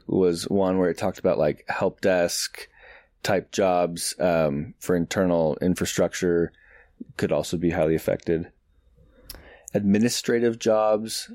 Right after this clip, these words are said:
So if you're doing a lot of, you know, basic email correspondence and data analysis, that's something that A I, um, is getting good at. Customer service. So we kinda talked about that. Um, you know,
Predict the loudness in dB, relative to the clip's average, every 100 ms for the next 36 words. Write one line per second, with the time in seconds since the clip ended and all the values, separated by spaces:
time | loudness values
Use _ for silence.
0 | -10 2 4 6 4 2 2 4 4 4
1 | 4 4 4 4 2 -2 -14 _ _ _
2 | _ _ _ -4 -2 -2 -6 _ -2 -2
3 | -2 -4 -6 _ 0 2 4 4 2 2
4 | 2 -2 _ _ _ _ _ -2 0 0
5 | -2 -2 0 2 2 2 2 2 2 2
6 | 2 2 2 2 2 0 0 0 0 -2
7 | -14 _ _ _ _ _ -2 -2 0 -2
8 | 0 0 0 2 2 2 2 0 -4 _
9 | _ -2 0 0 -2 -2 -2 0 0 2
10 | 2 0 -6 -20 -20 -16 -6 -6 0 0
11 | 0 0 0 2 0 0 0 0 2 0
12 | 2 -2 0 0 0 2 2 2 0 _
13 | -20 -20 _ _ 0 2 0 -8 _ _
14 | _ _ _ 0 2 4 2